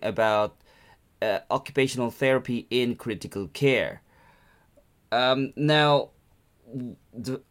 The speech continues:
the question now is, so occupation, when can occupational therapy service commence in critical care? When can an occupational therapist start to see a patient? So, occupational therapist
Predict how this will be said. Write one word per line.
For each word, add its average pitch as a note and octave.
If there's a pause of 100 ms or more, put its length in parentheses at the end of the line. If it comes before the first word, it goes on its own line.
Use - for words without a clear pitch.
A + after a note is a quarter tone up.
the C#3+
question E3+
now D#3
is, C#3
so C3 (240)
occupation, D3
when F3
can D3
occupational C#3
therapy C3
service A2
commence G#2 (260)
in G#2
critical F2+
care? B1+
When C3
can B2+
an A2+
occupational G#2
therapist G2+
start - (280)
to A2
see F#2+ (280)
a G2+
patient? G2 (640)
So, F3+ (1000)
occupational E3+
therapist C#3